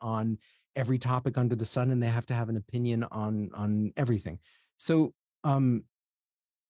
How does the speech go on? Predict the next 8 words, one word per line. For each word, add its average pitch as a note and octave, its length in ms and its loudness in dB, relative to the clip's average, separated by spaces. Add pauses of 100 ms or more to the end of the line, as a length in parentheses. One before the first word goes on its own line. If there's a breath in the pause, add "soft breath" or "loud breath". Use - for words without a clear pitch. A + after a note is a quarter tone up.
(880)
I D3+ 100 2
really E3+ 340 6
like D3 240 2
to B2 100 -4
stay C3+ 540 2
within A#2 560 0
my G2+ 200 2
lane. E2+ 480 -8